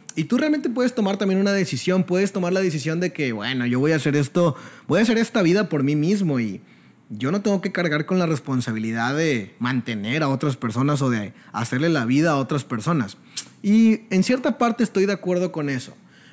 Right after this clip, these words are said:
Pero ponte a pensar que quizá esas personas te dieron más de lo que podían darte cuando tú lo necesitabas.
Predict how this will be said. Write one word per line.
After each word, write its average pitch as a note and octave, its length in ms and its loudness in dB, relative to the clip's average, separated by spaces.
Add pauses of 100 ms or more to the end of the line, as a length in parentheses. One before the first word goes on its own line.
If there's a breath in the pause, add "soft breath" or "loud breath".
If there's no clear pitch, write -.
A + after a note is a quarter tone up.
(140)
Pero G3+ 460 2
ponte A3+ 220 2
a C4+ 60 -2
pensar G3 380 2
que F#3+ 140 -2
quizá E3+ 520 0
esas F3 220 0
personas D3 680 -2 (500 loud breath)
te E3 640 4 (100)
dieron D#3+ 760 2 (320)
más F3 320 2
de A3 80 4
lo G#3 100 4
que F#3 120 2
podían D#3+ 440 4
darte D#3 360 0
cuando D3+ 320 2
tú D3+ 180 2
lo D3+ 100 4
necesitabas. A#2+ 800 -2